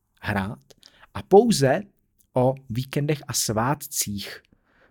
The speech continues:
Což tady teda, pokud ta zpráva je úplně přesná, tak víkend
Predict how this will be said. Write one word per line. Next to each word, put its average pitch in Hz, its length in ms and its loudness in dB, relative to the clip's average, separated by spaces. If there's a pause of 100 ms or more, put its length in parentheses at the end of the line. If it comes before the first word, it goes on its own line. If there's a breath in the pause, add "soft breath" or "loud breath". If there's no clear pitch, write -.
Což - 280 -4
tady 135 220 2
teda, 139 300 4
pokud 139 300 -6
ta 139 100 -2
zpráva 135 400 0
je 127 100 4
úplně 120 260 -2
přesná, 160 600 -2 (240 soft breath)
tak - 200 -4
víkend 139 560 0